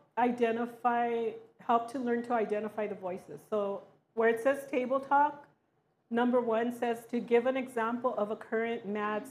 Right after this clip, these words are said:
sad, bad, or glad thought that you can't figure out. Number two, what are four voices? Okay, what are the four voices from today?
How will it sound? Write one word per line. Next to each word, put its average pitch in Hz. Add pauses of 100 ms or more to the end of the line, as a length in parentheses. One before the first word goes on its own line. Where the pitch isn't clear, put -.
sad, 208
bad, 202
or 190
glad 202 (120)
thought 233 (680)
that 208
you 208 (100)
can't 208 (140)
figure 196
out. 208 (2500)
Number 226
two, 233
what 226
are 214 (140)
four 226
voices? 226 (360)
Okay, 208
what 202
are 208
the 208
four 202
voices 190
from 226
today? 208